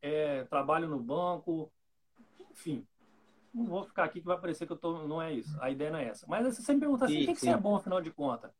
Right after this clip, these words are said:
Speaker 1: Cara, em nenhum desses. Em nenhum desses. Eu sou bom em estudar.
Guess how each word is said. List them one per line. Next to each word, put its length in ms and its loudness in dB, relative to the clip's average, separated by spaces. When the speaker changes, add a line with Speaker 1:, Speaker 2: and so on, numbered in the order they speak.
Speaker 1:
Cara, 180 0
em 60 -2
nenhum 220 2
desses. 400 -2
Em 80 -4
nenhum 200 4
desses. 400 -2
Eu 100 0
sou 160 2
bom 140 4
em 40 6
estudar. 420 -2